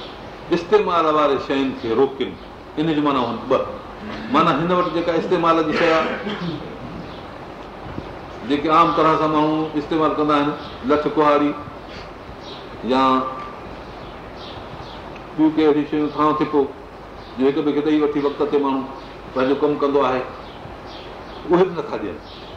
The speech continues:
هڪڙي هن جي اها معنيٰ آهي. ٻي هن جي اها معنيٰ آهي ته ڪنهن کان وٺي وڃو، پوءِ گهر وڃي لڪائي رکي ڇڏي، موٽائي نه ڏجي. يمنعون الماعون جي معنيٰ اها آهي. پوءِ اهو ماڻهو اهڙو آهي جو اڳتي به دروازو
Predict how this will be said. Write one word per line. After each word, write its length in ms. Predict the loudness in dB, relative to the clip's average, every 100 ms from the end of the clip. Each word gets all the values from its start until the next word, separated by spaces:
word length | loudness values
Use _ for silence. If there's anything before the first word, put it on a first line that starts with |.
| -16 -6 -4
هڪڙي 220 | 0 2
هن 60 | 2
جي 100 | 2
اها 80 | 0 0
معنيٰ 140 | -4
آهي. 120 | -8 -8 -2
ٻي 80 | 2
هن 120 | 2
جي 80 | 2 2
اها 80 | 2
معنيٰ 180 | 2
آهي 160 | 2 2 -2 -10 -8 0
ته 80 | 2
ڪنهن 180 | 2 2
کان 80 | 2
وٺي 280 | 2 2 2
وڃو، 260 | 4 2 0 -4 -14 -14 -12 0
پوءِ 120 | 0 4
گهر 100 | 4
وڃي 140 | 4 2 4
لڪائي 180 | 4 4
رکي 160 | 2 2
ڇڏي، 160 | 2 2
موٽائي 220 | 0 0
نه 100 | -2
ڏجي. 180 | -4 -6 -8 -2
يمنعون 320 | 2 4 4 2
الماعون 360 | 0 0 -2
جي 60 | -2
معنيٰ 200 | -2 -2
اها 100 | -2 -2
آهي. 100 | -4 -10 -12 -12 -4
پوءِ 120 | 0 4
اهو 140 | 6 6
ماڻهو 160 | 2 2 2
اهڙو 160 | 4 4
آهي 100 | 2 -2 -10 0
جو 80 | 0 2 0
اڳتي 260 | 2 2 4
به 60 | 4
دروازو 540 | 2 4 4 4